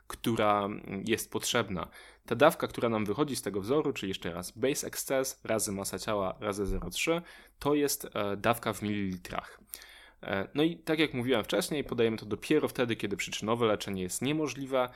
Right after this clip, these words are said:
Em, przewlekłą kwasicę wyrównujemy wolno, a szybko, a ostrą kwasicę wyrównujemy szybko.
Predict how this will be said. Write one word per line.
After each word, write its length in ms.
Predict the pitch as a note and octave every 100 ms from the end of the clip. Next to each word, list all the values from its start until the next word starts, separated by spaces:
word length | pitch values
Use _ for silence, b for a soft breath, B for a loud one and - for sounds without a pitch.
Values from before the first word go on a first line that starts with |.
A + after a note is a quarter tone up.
| B B B
Em, 640 | - G#2 G2 G2 G2 G2 - _ _ _ _
przewlekłą 440 | - A#2+ D3 D3
kwasicę 380 | B2 A#2 A#2+ A#2
wyrównujemy 500 | G2+ G2 G#2 G2+ F#2+
wolno, 600 | F2+ A2 G#2+ G2 F2 G2 -
a 100 | G#2+
szybko, 540 | F#2+ - A#2 - G2+ G2
a 180 | - G#2
ostrą 340 | C3+ - A2+
kwasicę 380 | G#2+ A2 A2 -
wyrównujemy 480 | G2+ F#2+ F#2+ F2+ F#2
szybko. 540 | - G#3 - C#3+ C3